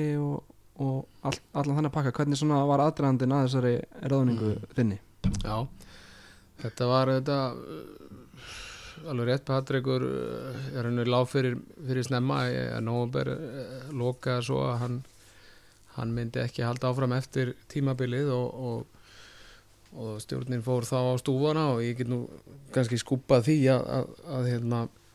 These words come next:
Speaker 2: þá hann byrjaði að tala við mig þá, sko.
Speaker 1: Já.
Speaker 2: Þá var ég ekki á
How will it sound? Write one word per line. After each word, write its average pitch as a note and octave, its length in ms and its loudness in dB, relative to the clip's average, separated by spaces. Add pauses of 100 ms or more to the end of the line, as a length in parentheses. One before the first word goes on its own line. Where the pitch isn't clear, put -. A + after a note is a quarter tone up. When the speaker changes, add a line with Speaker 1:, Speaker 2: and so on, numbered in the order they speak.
(1000)
Speaker 2:
þá - 140 -6
hann B2 240 2
byrjaði D3 300 6
að C3 100 2
tala C#3+ 240 4
við B2 80 2
mig D3+ 180 4
þá, C#3+ 140 -2 (160)
sko. C3 240 0
Speaker 1:
Já. - 400 -2
Speaker 2:
Þá - 160 -10 (120)
var B2 200 0
ég A2 320 -4 (560)
ekki B2 320 -4
á A#2+ 40 0